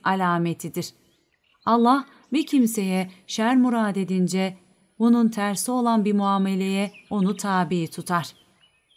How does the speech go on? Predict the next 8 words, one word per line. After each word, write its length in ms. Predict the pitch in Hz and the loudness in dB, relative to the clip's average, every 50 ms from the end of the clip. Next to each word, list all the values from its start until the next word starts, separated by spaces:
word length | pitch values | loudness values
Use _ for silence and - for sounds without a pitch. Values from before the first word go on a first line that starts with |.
| _ _ _ _ _ - | _ _ _ _ _ 2
Vefanın 640 | 202 240 240 233 - 247 247 254 240 262 277 277 254 | 4 4 4 4 2 0 2 4 4 4 4 4 2
hakikati, 800 | 220 214 190 - - 196 180 185 185 170 165 - - 185 180 185 - - _ _ _ | 2 0 -2 -4 -6 -8 -6 -6 -6 -8 -8 -4 -4 -4 -4 -4 -8 -16 _ _ _
sırrın 680 | - - - - 233 247 220 226 240 254 262 277 262 226 | -12 -8 0 2 2 2 4 2 4 4 4 4 6 4
ve 80 | 220 | 2
şuurun 680 | 220 - - 226 226 226 226 226 226 226 226 220 - - - _ _ _ | 2 0 2 2 4 4 4 6 6 6 6 4 4 -4 -16 _ _ _
gaflet 420 | 202 208 190 190 190 254 269 - | -2 0 0 0 -2 -4 -2 -2
uykusundan 680 | 262 254 233 233 240 226 - 226 220 214 190 208 202 196 | -2 -4 -2 -2 -4 -4 -2 0 0 0 0 0 0 0
uyanıp 420 | 190 190 185 180 185 190 185 185 | 0 0 2 2 2 2 0 -2